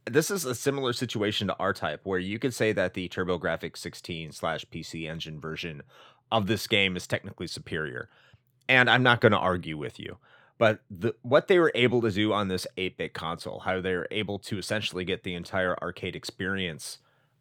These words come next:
onto the Master System, and I don't think there's any slowdown in this game. It looks extremely colorful. It's extremely fun. And I'm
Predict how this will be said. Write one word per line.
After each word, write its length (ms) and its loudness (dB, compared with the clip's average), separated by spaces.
onto 420 2
the 100 -2
Master 520 -2
System, 540 -8
and 400 2
I 80 0
don't 120 2
think 140 -2
there's 120 -4
any 160 -2
slowdown 460 0
in 80 -4
this 220 -2
game. 480 2
It 180 -6
looks 320 -6
extremely 400 -6
colorful. 680 2
It's 120 -4
extremely 500 0
fun. 400 6
And 300 10
I'm 180 4